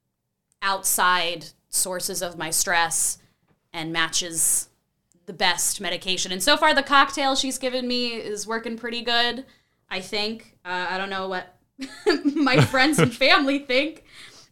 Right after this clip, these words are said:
Speaker 1: but I think I'm pretty good. So really quick, I just thought it'd be fun if I did a little questionnaire with you.
Speaker 2: Oh, boy.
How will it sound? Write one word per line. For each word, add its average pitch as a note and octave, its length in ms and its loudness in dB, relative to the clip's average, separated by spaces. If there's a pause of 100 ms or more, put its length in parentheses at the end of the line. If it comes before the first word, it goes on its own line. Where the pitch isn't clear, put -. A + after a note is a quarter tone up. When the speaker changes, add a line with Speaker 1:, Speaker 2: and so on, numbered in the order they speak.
Speaker 1:
but B3 120 -6
I D#4+ 140 4
think E4 340 2
I'm F4+ 220 6
pretty D4 220 -2
good. A3+ 540 -2 (420)
So C4+ 280 -4
really C#4+ 360 -4
quick, F#3 520 -6
I A3+ 120 -2
just C#4+ 180 -4
thought D#4 100 0
it'd D#4 120 -4
be B3 140 -4
fun D#3 680 -2 (640)
if A#3+ 320 -2 (240)
I A#3 140 -4
did D4+ 100 -4
a D4+ 40 -2
little C4 160 4
questionnaire G#3 500 -2
with F#3+ 160 -6
you. D4 420 -4 (140)
Speaker 2:
Oh, C3 140 2
boy. A#2+ 720 6